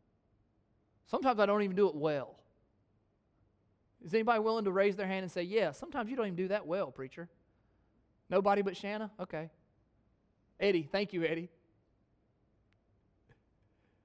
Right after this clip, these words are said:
So I stand before you giving you the Word of God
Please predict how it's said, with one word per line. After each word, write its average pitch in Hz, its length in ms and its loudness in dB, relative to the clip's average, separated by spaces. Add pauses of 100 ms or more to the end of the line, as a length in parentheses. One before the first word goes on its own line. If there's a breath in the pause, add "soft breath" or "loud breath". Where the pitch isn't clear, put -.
(480)
So 170 120 2
I 180 80 6
stand 247 360 8
before 240 360 10
you 202 200 -2
giving 220 360 0
you 220 120 0
the 196 100 4
Word 214 320 10
of 170 140 0
God 196 520 4